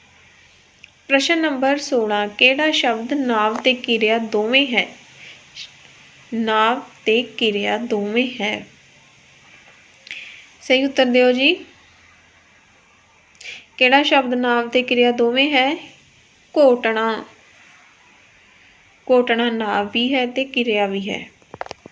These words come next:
ਇਹ ਪਿਛਲੇ, ਅ, ਮਾਸਟਰ ਕੇਡਰ ਦੇ ਪੇਪਰ ਦੇ ਵਿੱਚ ਪੁੱਛਿਆ ਗਿਆ ਸਵਾਲ ਹੈ। ਟੈਬੂ ਕੀ ਹੈ? Very important question,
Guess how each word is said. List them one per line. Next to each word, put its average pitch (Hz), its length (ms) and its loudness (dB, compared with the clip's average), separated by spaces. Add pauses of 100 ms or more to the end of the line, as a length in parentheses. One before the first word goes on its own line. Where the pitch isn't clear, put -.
(2000)
ਇਹ 262 220 4
ਪਿਛਲੇ, 262 760 2
ਅ, - 40 -10 (340)
ਮਾਸਟਰ 226 280 -6
ਕੇਡਰ 240 300 -2
ਦੇ 240 120 -2
ਪੇਪਰ 233 300 -2
ਦੇ 220 120 -2
ਵਿੱਚ 226 220 -4
ਪੁੱਛਿਆ 262 440 -2
ਗਿਆ 208 180 -2
ਸਵਾਲ 233 380 -4
ਹੈ। 196 300 -10 (1600)
ਟੈਬੂ 254 440 0
ਕੀ 294 360 2
ਹੈ? 247 200 -2 (240)
Very 247 380 4 (100)
important 226 540 0 (840)
question, 220 480 0